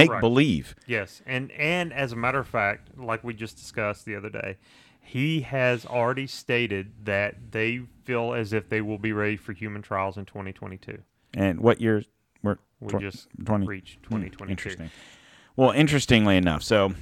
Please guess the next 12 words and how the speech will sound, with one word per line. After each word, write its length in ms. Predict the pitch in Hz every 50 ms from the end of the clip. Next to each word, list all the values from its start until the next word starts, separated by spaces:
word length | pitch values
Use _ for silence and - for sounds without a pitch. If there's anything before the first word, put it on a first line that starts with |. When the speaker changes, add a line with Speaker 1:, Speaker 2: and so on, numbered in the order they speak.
| - - - - - -
Speaker 1:
found 240 | - 165 165 135 139
this 140 | 127 -
article. 480 | 117 92 90 87 85 - - 80 82 82 - - - - - -
This 240 | 107 110 107 - -
was 180 | 113 104 92
written 380 | 90 95 104 92 76 98 98 98
in 160 | 92 90 87
March 400 | 90 95 101 101 98 - - - 92
of 80 | 87 85
last 360 | 87 82 82 85 - - -
year. 200 | 69 - - - _ _ _ - - - _ _ - - _ _ _ _ _ _ _ _ -
Billionaire 840 | 101 110 127 143 151 151 139 131 127 123 120 113 110 110 107 98